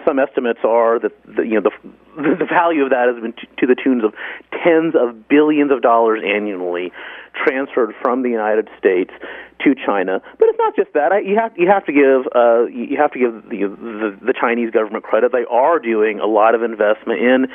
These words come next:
you know, pure research, uh, themselves, and, uh, you know, th-, they're in the game, and they recognize, uh, they recognize where the future's headed.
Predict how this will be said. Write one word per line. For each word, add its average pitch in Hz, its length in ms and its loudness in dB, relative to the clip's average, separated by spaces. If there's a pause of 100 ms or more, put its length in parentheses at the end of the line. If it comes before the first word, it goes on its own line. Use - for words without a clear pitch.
(320)
you 117 80 2
know, - 60 0 (220)
pure 139 200 6
research, 117 640 0 (560)
uh, 107 220 4
themselves, 110 800 0 (380)
and, 117 280 4
uh, 104 180 6
you 110 160 0
know, 110 60 4
th-, 113 180 -2
they're 143 220 2
in 175 80 -2
the 156 80 4
game, 143 320 0
and 127 80 0
they 135 80 4
recognize, 127 600 4
uh, 107 100 4
they 117 140 4
recognize 120 420 2
where 120 100 0
the - 60 -6
future's 120 340 -2
headed. 101 300 2